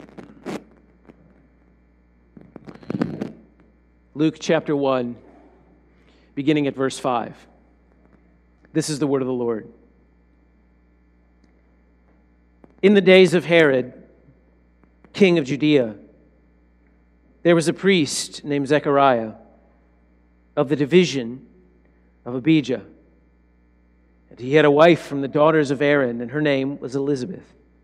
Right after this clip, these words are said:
And they were both righteous before God, walking blamelessly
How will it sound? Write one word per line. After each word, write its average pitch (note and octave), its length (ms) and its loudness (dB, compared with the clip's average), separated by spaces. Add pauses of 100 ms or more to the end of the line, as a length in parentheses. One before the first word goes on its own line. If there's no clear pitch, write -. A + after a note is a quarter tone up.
(1160)
And G#2+ 100 -18
they C3 120 -2
were C#3 120 2
both D3 240 2
righteous D#3 540 0
before D#3 320 -4
God, C3+ 400 0
walking C3+ 560 -4
blamelessly D3 880 -2